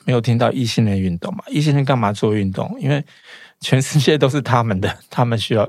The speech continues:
需要做什么运动？就好像异性恋不需要出柜啊。这个其实我们以前做过一个很搞笑有趣的事情，我书里面有写，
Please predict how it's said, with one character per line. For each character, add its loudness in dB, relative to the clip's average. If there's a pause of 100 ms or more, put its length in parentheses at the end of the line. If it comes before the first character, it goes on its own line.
(140)
需 -6
要 2
做 -2
什 -8
么 -6
运 -8
动？ -8 (920)
就 0
好 4
像 0 (760)
异 -2
性 2
恋 2
不 -4
需 0
要 2
出 -4
柜 -4
啊。 -12 (960)
这 2
个 4
其 0
实 0
我 2
们 -2
以 -4
前 -4
做 0
过 0
一 -2
个 -4
很 -6
搞 -2
笑 -4
有 -6
趣 -6
的 -10
事 -14
情， -10
我 -8
书 -6
里 -4
面 -2
有 -6
写， -12